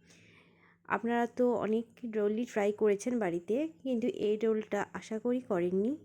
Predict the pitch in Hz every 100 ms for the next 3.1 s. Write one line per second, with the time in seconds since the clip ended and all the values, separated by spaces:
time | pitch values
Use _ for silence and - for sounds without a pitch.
0 | - 277 254 - - 196 196 233 233 247
1 | 240 277 285 277 269 302 233 196 196 233
2 | 226 233 247 202 185 208 208 269 - 220